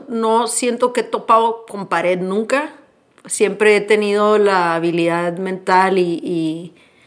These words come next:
agradezco muchísimo eso, esa, esa habilidad que he tenido de salir adelante y de, y de,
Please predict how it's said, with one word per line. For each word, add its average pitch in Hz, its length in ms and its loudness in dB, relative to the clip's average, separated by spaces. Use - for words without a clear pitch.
agradezco 170 540 2
muchísimo 185 720 -2
eso, 180 1080 0
esa, 180 720 0
esa 180 680 0
habilidad 170 420 0
que 185 80 -6
he 180 40 -4
tenido 180 320 -2
de 180 100 0
salir 175 320 -4
adelante 180 600 -4
y 226 100 -6
de, 170 280 -8
y 175 100 -10
de, 165 380 -10